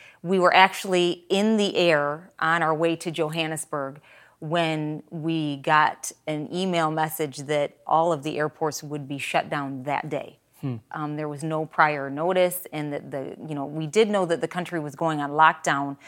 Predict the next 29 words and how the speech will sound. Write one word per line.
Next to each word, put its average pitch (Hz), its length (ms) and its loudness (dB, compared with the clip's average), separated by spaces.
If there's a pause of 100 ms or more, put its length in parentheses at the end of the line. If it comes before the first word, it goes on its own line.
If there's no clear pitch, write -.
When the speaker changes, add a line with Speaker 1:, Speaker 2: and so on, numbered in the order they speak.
(260)
Speaker 1:
but 170 100 -6
there 175 120 6
weren't 160 200 -4
specifics. - 680 -8
And 143 180 -8
so 151 220 -2
we 147 200 -4
spent 160 300 -6
that 147 180 0
entire 165 480 4
day, 147 360 2 (440)
um, 151 320 0
in 165 260 0
the 147 240 -2
airport 160 500 0
at 151 200 0
Johannesburg 151 800 -2 (280)
trying 185 300 4
to 160 80 -2
figure 151 280 -2
out 151 120 4
how 156 160 2
to 147 80 -4
get 139 180 -6
back 147 240 -2
here 139 220 -6
and 139 200 -6
could 160 280 -2
not. - 440 -8